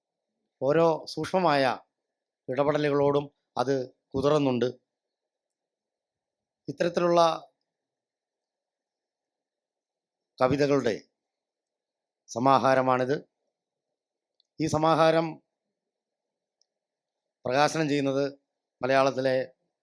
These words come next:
പ്രശസ്ത എഴുത്തുകാരിയും പത്രപ്രവർത്തകയും നോവലിസ്റ്റും അങ്ങനെ സാഹിത്യത്തിൻ്റെ എല്ലാ മേഖലകളിലും തൻ്റേതായ വ്യക്തിമുദ്ര പതിപ്പിച്ച ആദരണീയ-,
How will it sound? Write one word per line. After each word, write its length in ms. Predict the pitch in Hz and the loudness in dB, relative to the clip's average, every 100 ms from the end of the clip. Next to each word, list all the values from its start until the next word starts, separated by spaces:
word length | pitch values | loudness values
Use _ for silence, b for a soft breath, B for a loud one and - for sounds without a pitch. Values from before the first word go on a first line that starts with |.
| _ _ - | _ _ -14
പ്രശസ്ത 380 | 120 131 - 135 117 - 117 | -8 -8 -2 -2 -2 -6 -8
എഴുത്തുകാരിയും 600 | 127 143 139 135 139 160 - _ _ _ _ _ _ _ _ _ _ _ _ _ _ - | -6 -2 0 0 -2 -4 -10 _ _ _ _ _ _ _ _ _ _ _ _ _ _ -8
പത്രപ്രവർത്തകയും 800 | - 135 135 135 135 143 156 185 _ _ _ _ _ 117 | -4 0 2 0 -2 -2 -4 -6 _ _ _ _ _ -6
നോവലിസ്റ്റും 520 | 123 139 135 - - - _ _ _ _ _ _ _ _ _ _ _ _ _ _ _ _ - | -4 -4 -6 -8 -12 -12 _ _ _ _ _ _ _ _ _ _ _ _ _ _ _ _ -10
അങ്ങനെ 180 | 135 139 | -6 -2
സാഹിത്യത്തിൻ്റെ 500 | 135 151 151 160 160 147 | -2 -2 -4 -6 -4 0
എല്ലാ 140 | 165 170 | 0 0
മേഖലകളിലും 580 | 156 151 151 151 151 139 - _ _ _ _ _ _ _ _ - | 0 -2 -2 -4 -4 -6 -10 _ _ _ _ _ _ _ _ -10
തൻ്റേതായ 480 | 127 147 147 147 147 139 | -4 0 0 2 0 -2
വ്യക്തിമുദ്ര 640 | 131 - 151 139 135 131 135 117 - _ - | -6 -8 -8 -8 -12 -4 -4 -4 -10 _ -8
പതിപ്പിച്ച 340 | 127 139 - 131 107 - _ _ _ _ _ _ _ _ _ _ _ _ _ _ _ _ _ _ _ _ - | -4 -4 -2 -2 -2 -8 _ _ _ _ _ _ _ _ _ _ _ _ _ _ _ _ _ _ _ _ -4
ആദരണീയ-, 640 | 131 147 151 147 139 135 | -2 0 0 0 0 0